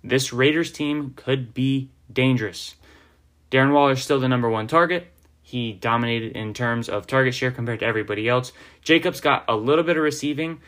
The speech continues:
which is something to monitor because week one versus the Panthers, he got a bunch of receiving, and we're like, "Yes, we crowned Jacobs as, you know, he got the receiving. He's gonna get it all year." Well, it's, it's kinda starting to get concerning now, so it's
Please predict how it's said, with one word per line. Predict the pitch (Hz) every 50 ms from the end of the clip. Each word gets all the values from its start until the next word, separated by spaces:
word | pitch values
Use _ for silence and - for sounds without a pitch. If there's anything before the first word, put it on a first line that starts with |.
| - _ _ -
which | 127 127 -
is | 120 -
something | - 147 151 147 135
to | 113
monitor | 110 117 123 131 135 135 139 135
because | 127 123 - 120 110 - - - _ _ _ -
week | 160 196 - -
one | 165 202 214 196
versus | 156 156 139
the | 147 135
Panthers, | - 185 190 180 175 147 147 135 - - _ _ _ _
he | - 147
got | 185 196 190
a |
bunch | 165 185 175 -
of | 147 147
receiving, | 139 135 160 160 147 139
and | 127
we're | 123
like, | 123 117 107 - - -
"Yes, | - 123 131 110 - - 123
we | 113
crowned | - - 139 135 131 131 123
Jacobs | 127 123 123 131 127 127 -
as, | 117 110 107 - - - - - - _ -
you | 123
know, | 120 107 - -
he | - 139
got | 127 156 156 147 -
the | 139
receiving. | 135 135 131 - 127 123 117 120 120
He's | 113 117 113
gonna | 117 143 135 127
get | 131 127 120
it | 120 113
all | 117 110 110
year." | 110 110 110 - - - - - -
Well, | - 151 165 170 - - - _ _ _ _ _ _ _ _ _ _
it's, | - 135 131 131 - - -
it's | - 127 -
kinda | - 175 175 180
starting | 175 180 160 143
to | 160 151
get | 160 - -
concerning | 170 156 139 151 151 147 135 123
now, | 113 110 110
so | 113 - 113 110
it's | 110 - -